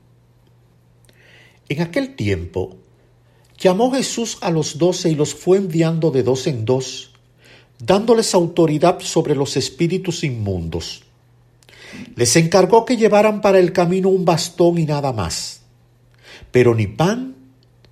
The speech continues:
ni alforja, ni dinero suelto en la faja. Que llevasen sandalias, pero no una túnica de repuesto. Y añadió:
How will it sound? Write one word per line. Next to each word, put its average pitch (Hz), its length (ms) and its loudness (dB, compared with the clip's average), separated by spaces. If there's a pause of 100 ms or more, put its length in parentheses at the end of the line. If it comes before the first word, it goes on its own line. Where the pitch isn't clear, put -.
ni 110 140 -2
alforja, 156 800 0 (460)
ni 120 140 0
dinero 120 380 0
suelto 131 440 0
en 120 60 -4
la 107 100 -2
faja. 82 500 -8 (840)
Que 190 140 6
llevasen 247 500 2
sandalias, 92 1040 -4 (540)
pero 160 240 4
no 185 140 4
una 233 400 0
túnica 202 440 -2
de 143 140 0
repuesto. 98 760 -4 (800)
Y 117 140 2
añadió: 110 600 0